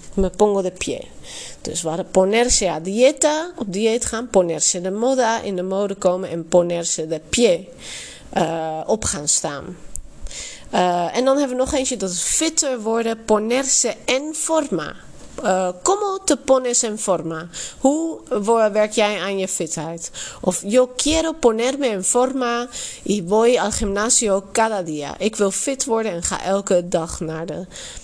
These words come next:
eh, sportschool. Quiero ponerme en forma y voy cada día al gimnasio. Nou, en dan heb ik nog, eh, nog eentje. En dan heb je quedar en quedarse. Quedar en quedarse.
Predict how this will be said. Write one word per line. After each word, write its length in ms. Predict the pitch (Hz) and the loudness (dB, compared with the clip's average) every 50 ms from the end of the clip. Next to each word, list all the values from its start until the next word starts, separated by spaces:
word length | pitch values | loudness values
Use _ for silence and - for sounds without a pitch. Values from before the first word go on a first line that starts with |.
| - - - | -14 -14 -10
eh, 120 | - 170 165 | -8 -6 -6
sportschool. 640 | 170 - - 254 254 254 - - - 143 143 160 - | -4 2 4 2 4 4 -2 -6 -6 -10 -10 -8 -6
Quiero 460 | - - 240 247 262 277 285 277 254 254 - - | -4 -2 2 2 2 4 2 0 0 -2 -4 2
ponerme 880 | - 208 202 202 208 220 240 269 277 277 262 254 254 247 247 247 233 - - | 4 4 4 4 2 2 2 2 0 0 -2 0 2 2 2 2 -2 -6 -8
en 220 | - 226 185 180 196 | -2 0 0 0 0
forma 520 | - - 185 170 165 170 160 156 156 156 - - - | -2 0 0 0 0 -2 -6 -6 -8 -10 -12 -16 -10
y 240 | - - 190 180 175 165 | -4 -2 -2 -2 -2 0
voy 500 | 175 190 196 208 214 208 226 220 220 220 - - - - - - - - - - - | 0 2 2 4 2 2 0 -2 -4 -10 -14 -14 -14 -14 -16 -16 -16 -18 -18 -4 2
cada 320 | - 214 226 233 226 214 | 2 4 4 4 0 0
día 380 | 202 202 190 185 180 175 175 - - | -2 -2 -2 0 0 0 -2 -4 -2
al 320 | 160 165 165 165 165 165 165 - | -2 0 0 0 -2 -6 -10 -10
gimnasio. 680 | - - - - 185 165 147 139 - - - - - - - - - - - - - - | -6 -6 -4 -4 -4 -6 -6 -6 -6 -6 -6 -6 -6 -10 -8 -10 -10 -10 -10 -12 -6 -4
Nou, 140 | 165 147 | -2 -2
en 60 | 113 156 | -2 -2
dan 140 | 170 180 | -4 -2
heb 140 | 196 240 214 | -2 -2 -2
ik 60 | 226 | 0
nog, 240 | 220 226 208 - - - | 0 -2 -2 -2 -4 0
eh, 720 | - 202 196 190 190 185 185 185 180 180 175 175 170 175 | 2 4 4 4 4 4 2 2 2 2 2 0 0 -2
nog 240 | 170 180 185 - - - | -4 -4 -6 -8 -8 0
eentje. 640 | - 254 269 285 320 359 359 403 - - 330 349 392 - | 4 4 4 6 4 2 2 2 2 0 0 -2 -4 -4
En 80 | - 254 | -2 0
dan 220 | 233 240 247 240 | 2 2 2 0
heb 160 | 240 233 226 226 | -2 -4 -2 0
je 160 | - 185 - - - | -2 -2 -2 -2 0
quedar 520 | - 247 226 214 202 240 254 285 262 208 - - - - - - - | 2 2 2 4 4 4 6 6 4 2 0 -2 -6 -6 -6 -4 0
en 260 | - 175 190 190 - | 0 0 0 -2 0
quedarse. 920 | - 208 196 190 185 202 208 233 269 - - - 302 277 285 330 427 427 - - - | 2 4 4 4 4 4 4 4 4 2 2 2 2 2 2 2 0 -4 -6 -10 -2
Quedar 400 | - 220 208 196 196 214 214 202 | 2 2 4 4 4 2 2 2
en 180 | 185 165 170 170 | 0 -2 -2 0
quedarse. 840 | - 170 160 165 170 196 220 - - - 233 233 277 370 440 480 | 2 2 4 4 2 0 0 -2 -2 0 2 2 0 0 -2 -6